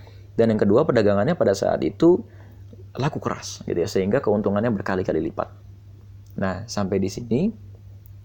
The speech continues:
eh, Maisarah tampaknya ingin menjodohkan antara Nabi Muhammad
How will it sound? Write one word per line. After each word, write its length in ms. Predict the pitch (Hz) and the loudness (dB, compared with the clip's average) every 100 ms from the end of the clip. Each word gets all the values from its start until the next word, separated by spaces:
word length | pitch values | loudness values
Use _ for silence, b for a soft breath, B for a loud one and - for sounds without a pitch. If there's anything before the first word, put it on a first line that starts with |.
| - - - - 107 | -20 -20 -20 -12 -2
eh, 220 | 107 104 | 2 2
Maisarah 840 | 107 117 113 110 - 92 107 160 170 - - - - - | 0 -2 0 -2 -2 0 2 0 -2 -12 -20 -20 -12 -4
tampaknya 480 | 120 113 107 147 151 | -4 -2 -4 -2 -2
ingin 320 | 127 175 165 | -2 0 0
menjodohkan 560 | 120 101 104 110 143 | 0 0 0 -2 -4
antara 240 | 117 107 123 | -4 -4 -2
Nabi 240 | 175 143 | -2 -2
Muhammad 480 | 117 - 101 101 143 | -4 -6 -6 -4 -6